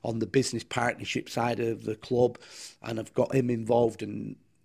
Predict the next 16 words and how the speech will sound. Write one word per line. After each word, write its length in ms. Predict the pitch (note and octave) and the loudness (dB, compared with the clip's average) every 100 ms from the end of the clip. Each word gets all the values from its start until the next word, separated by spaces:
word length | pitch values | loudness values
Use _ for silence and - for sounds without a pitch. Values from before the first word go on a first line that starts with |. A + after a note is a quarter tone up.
| - | -4
he, 160 | B2+ | -4
he's 360 | - A#2 B2 A2+ | -2 -4 -4 2
doing 260 | C3 A#2+ | 4 4
a 40 | A#2 | 0
terrific 540 | - B2+ A#2+ A#2+ - | -2 -2 0 0 -2
job. 360 | - B2 A#2 A2 | -2 2 2 0
And, 200 | G#2 G#2+ - - - - | -6 -8 -14 -20 -12 -2
and 160 | C#3 | 2
basically 560 | D#3+ F3 - B2 C3 B2 | 6 6 4 -2 -2 2
now, 340 | C#3 C#3 B2+ | 4 4 2
and 140 | A#2+ A#2+ | 0 2
more 260 | C#3 C3 | 4 4
and 100 | A#2+ | 2
more, 420 | C3 C#3 A#2 A2 - - - _ | 2 4 4 2 -6 -20 -20 _
the 100 | B2 | -8
community 920 | - B2+ C3 D3 C#3+ B2 - A#2+ A#2 | 0 4 6 6 6 0 2 4 4